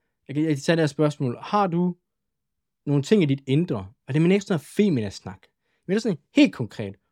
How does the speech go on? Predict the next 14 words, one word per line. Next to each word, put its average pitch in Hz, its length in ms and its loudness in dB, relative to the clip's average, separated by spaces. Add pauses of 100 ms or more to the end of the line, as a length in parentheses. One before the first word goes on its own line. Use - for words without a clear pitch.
(120)
oplevelser, 123 640 2 (380)
værdisæt, 117 600 -2 (480)
øh, 107 40 -14
hvordan 120 180 -4
du 147 60 -2
ser 165 140 0
dig 160 100 0
selv, 208 260 2 (120)
og 113 100 -12
så 117 100 -8
videre, 113 280 -4 (480)
som 151 260 -2
du 165 160 -8 (180)
aldrig 143 480 -2